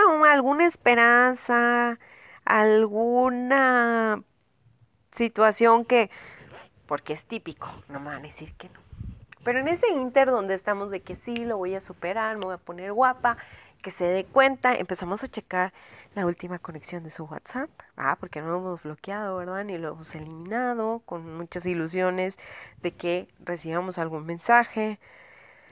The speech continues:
En redes sociales nos volvemos el F B I. <laughs> Totalmente. Estás ahora sí que,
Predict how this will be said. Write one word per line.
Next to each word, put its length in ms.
En 120
redes 200
sociales 420
nos 200
volvemos 540
el 160
F 260
B 140
I. 520
<laughs> 1300
Totalmente. 1040
Estás 460
ahora 320
sí 180
que, 580